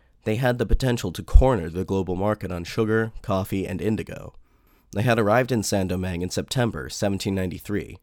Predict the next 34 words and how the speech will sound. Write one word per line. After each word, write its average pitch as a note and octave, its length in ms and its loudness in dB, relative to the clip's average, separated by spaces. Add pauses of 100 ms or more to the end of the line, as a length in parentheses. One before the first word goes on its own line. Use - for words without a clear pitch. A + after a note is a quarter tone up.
(240)
expecting G#2+ 520 0
an F2+ 140 -4
easy F2+ 240 -2
victory. - 580 -6 (360)
That G2+ 220 2
they A2 80 4
were F#2+ 140 0
greeted A2+ 360 2
by F#2+ 120 2
the F2+ 100 0
white G2+ 280 0
and F#2+ 140 -2
mixed-race G2 500 0
property G#2+ 540 2
owners F2 300 -4
of E2+ 100 -6
the F#2+ 60 -2
Western F#2 380 -2
Province's F#2 560 4
liberators C#2+ 680 -4
only F#2+ 240 -2
compounded F2+ 540 2
this D2 140 -10
belief. - 520 -8 (800)
In G2 160 0
truth, F#2+ 520 0 (300)
all G#2 220 8
that G2 140 2
awaited F2+ 320 0
them F#2 180 -2
in E2+ 80 -4
Saint-Domingue F2+ 760 -4 (120)
was F2 240 -6
death. - 480 -8